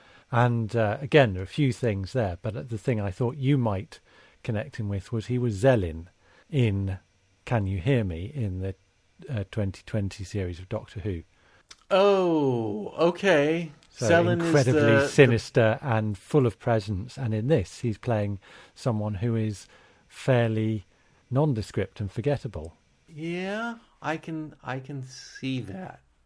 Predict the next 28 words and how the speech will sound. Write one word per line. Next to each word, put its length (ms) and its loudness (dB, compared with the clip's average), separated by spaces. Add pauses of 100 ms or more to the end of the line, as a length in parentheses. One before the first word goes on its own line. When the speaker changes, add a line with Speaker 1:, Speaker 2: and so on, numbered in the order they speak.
(120)
Speaker 2:
I 100 -12
can 220 -14
see 300 -10
that. 340 -14 (440)
Uh, 200 0
he 180 -2
did 180 2
Speaker 1:
He 80 4
was 80 4
Speaker 2:
seem 100 6
Speaker 1:
De-, 220 8
Decker 400 8
in 120 2
Children 380 -2
of 80 -2
Earth 300 -2
as 120 -14
well, 380 -4
and, 440 -6 (280)
um, 380 -8 (500)
he 140 -2
will 80 -2
be 140 0
recognised 880 0
as 220 -4
a 40 0
Lannister 720 -2
by 340 -4